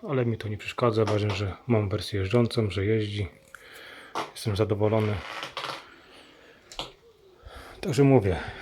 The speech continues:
jedno oczko delikatnie na dół, drugie prosto, nie ruszamy i wtedy pięknie one się trzymają. Ale tylko delikatnie na dół.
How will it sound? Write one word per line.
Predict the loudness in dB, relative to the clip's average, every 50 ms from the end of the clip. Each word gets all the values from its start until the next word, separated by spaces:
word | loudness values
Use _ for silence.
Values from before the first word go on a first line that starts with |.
| -14 -14 -14 -14 -14 -16 -16 -16 -2 6 8
jedno | 8 10 10 8 8
oczko | 6 4 4 4 4 4 4 4 0 -8 -12 -10
delikatnie | -2 2 4 4 6 6 6 4 6 6 6 6
na | 8 8 6
dół, | 6 2
drugie | 2 0 -4 -4 -2 0
prosto, | 2 4 2 4 4 4
nie | 6 6 6 4
ruszamy | 2 0 0 2 2 2 2 2 -2 -2 -6 -10
i | -10
wtedy | -8 -8 -8 -8 -8
pięknie | -6 -2 0 2 2 2 0 0 0 0
one | 0 -2
się | -4 -6 -4
trzymają. | -2 -2 0 0 0 0 -2 -4 -6 -8 -12 -14 -14 -12 -8 -6 -6 -6 -6 -8 -10 -18 _ _ -20 -16 -14 -10 -8 -6 -6 -6 -4 -2 0
Ale | 0 0
tylko | 0 0 0 2 2
delikatnie | 2 2 2 0 0 -2 -2 -2 -2 -2 -2
na | -2 -2 -2
dół. | -4 -6